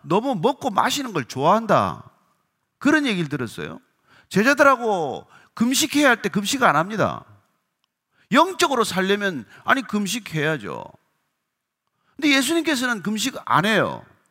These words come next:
그래서 일주일에 두 번씩 금식하는 바리새인들한테 비난을 받는단 말이에요. 그럼에도 불구하고 예수님께서 왜 영과 육을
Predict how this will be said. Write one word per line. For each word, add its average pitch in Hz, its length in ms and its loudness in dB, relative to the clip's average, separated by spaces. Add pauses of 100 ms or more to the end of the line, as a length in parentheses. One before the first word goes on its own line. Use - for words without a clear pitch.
(2250)
그래서 294 180 2
일주일에 294 440 0
두 196 180 -2
번씩 302 420 0
금식하는 214 800 -2 (460)
바리새인들한테 202 840 2
비난을 254 360 2
받는단 123 440 -2
말이에요. 82 280 -12 (1700)
그럼에도 330 340 4
불구하고 247 320 -2
예수님께서 196 400 -2
왜 220 420 2 (440)
영과 247 420 4
육을 202 320 -2